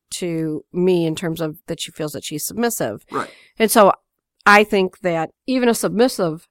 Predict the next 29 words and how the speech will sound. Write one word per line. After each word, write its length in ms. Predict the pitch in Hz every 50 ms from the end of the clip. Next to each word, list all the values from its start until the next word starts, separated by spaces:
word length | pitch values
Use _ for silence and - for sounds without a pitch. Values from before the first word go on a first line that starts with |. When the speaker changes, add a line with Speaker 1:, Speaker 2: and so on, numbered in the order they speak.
| _ _
Speaker 1:
should 240 | - - - 208 175
be 100 | 180 180
happy 540 | 196 226 190 180 180 - 196 196 214 - -
and 160 | - 180 175
feel 160 | - 202 180
pleased. 540 | 175 - - - 175 156 156 156 165 - - -
Otherwise, 640 | - 214 247 233 202 196 185 180 180 190 196 - - _ _ _ _
she 160 | - - 233
can't 240 | - 240 226 202 202
be 80 | 202
a 60 | 190 180
good 200 | 165 180 175 -
submissive. 440 | - 185 196 208 202 - - - - _ _ _ _ _ _ _ _ -
I 120 | 208 220
think 240 | 226 262 233 214 - _ _ _
perhaps 760 | _ - 220 226 226 226 226 - - - - - - - - - _ _ _ _
she's 240 | - - - 185 -
still 200 | - - 220 196
exploring 800 | 180 - - - - 185 180 180 180 185 196 202 220 240 254 262 - _ _ _ _ _
with 200 | - 190 190 -
the 80 | 175
kinky 340 | - - - 233 214 - 226
side 220 | 226 - 214 208 220
of 60 | 214
herself. 340 | 240 233 - 254 254 302 - - _ _ _ _ _ _ _ _ _ _ _ -
And 400 | 185 180 170 170 170 170 170 - -
if 120 | 202 -
I'm 160 | 190 185 185 214
right, 300 | 269 269 220 226 240